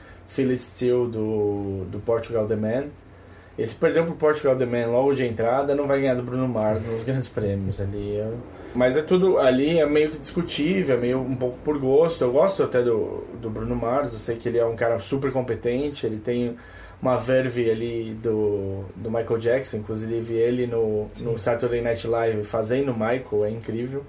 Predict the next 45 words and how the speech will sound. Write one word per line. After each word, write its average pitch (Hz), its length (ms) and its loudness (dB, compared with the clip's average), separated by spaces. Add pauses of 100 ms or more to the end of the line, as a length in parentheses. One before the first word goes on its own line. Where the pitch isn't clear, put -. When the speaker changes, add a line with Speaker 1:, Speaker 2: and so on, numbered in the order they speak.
Speaker 2:
Sim. 120 260 -6 (120)
Speaker 1:
Então - 100 -2
é 90 60 0
quase, 117 640 0 (460)
caralho, 143 340 4
reencarnou 139 600 2 (460)
o, 139 40 -10
o 110 280 -4 (420)
Rapaz, 107 640 -2
mas 117 300 0
eu 123 80 4
não 143 160 4
acho 123 320 2
que - 100 -2
é 123 80 4
pra 120 180 -2
tudo 123 260 -8
isso. 95 240 -8
Eu 98 40 -4
não 101 120 -6
acho 98 220 -8
que - 60 -4
é 110 40 0
pra 107 200 -6
ser, 104 440 0
tipo, - 240 -12
o 101 180 -4
gran-, 107 220 -2
o 110 340 -4
grande 113 320 -4
ganhador 110 440 0
de 110 120 -6
no-, 104 240 -6
da 107 140 -4
noite. 101 580 -6
Não 98 240 -4
acho 98 260 -8
que - 80 -6
é 104 160 4
esse 110 220 -2
o 120 60 -2
nível 113 400 -6
que 123 100 -6
ele 123 140 -4
tá. 127 440 -4